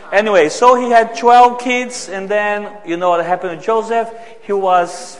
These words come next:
for some time in Egypt.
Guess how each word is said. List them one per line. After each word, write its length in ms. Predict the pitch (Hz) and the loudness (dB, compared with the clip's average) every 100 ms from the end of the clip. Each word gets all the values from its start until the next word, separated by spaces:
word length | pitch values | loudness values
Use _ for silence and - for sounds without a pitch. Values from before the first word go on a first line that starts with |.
| - | -6
for 160 | 165 | -6
some 480 | 156 - 180 170 143 - - - | -4 -2 -2 -2 -8 -16 -20 -10
time 340 | 156 170 185 | 0 2 2
in 100 | 180 175 | -4 -8
Egypt. 600 | 185 156 127 107 - - | -10 -8 -12 -14 -16 -20